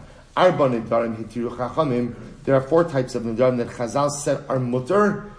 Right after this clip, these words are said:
even without going through the process of revocation. And what are they? Nidre zeruzim, nidre havai, nidre shkagos, nidre onsen. So a good Chazal, these four categories of nidvarim. But Amr Rabbi Yehuda Amar Rav, Amr Rav Asi,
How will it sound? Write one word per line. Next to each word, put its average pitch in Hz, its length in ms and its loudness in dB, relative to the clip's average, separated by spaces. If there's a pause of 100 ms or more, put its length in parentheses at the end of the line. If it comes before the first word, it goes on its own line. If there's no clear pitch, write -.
(240)
even 190 440 0
without 156 420 -2
going 151 260 -2
through 156 100 -6
the 135 100 -4
process 127 680 -4 (100)
of 117 400 2
revocation. 101 720 -4 (400)
And 139 140 4
what 139 140 6
are 98 160 4
they? 127 260 -2 (280)
Nidre 127 320 0
zeruzim, 147 720 2 (300)
nidre 127 460 0
havai, 139 640 0 (240)
nidre 135 320 2
shkagos, 143 600 0
nidre 117 320 -2
onsen. 92 300 -6
So 127 120 -2
a 135 40 0
good 151 180 0
Chazal, 123 420 2
these 113 140 -4
four 127 220 0
categories 104 480 -2
of 90 100 -6
nidvarim. 80 340 -8
But 104 140 -4
Amr 160 200 2
Rabbi 139 100 2
Yehuda 127 200 0
Amar 120 140 0
Rav, 92 260 -2 (260)
Amr 139 120 -2
Rav 135 100 6
Asi, 120 400 0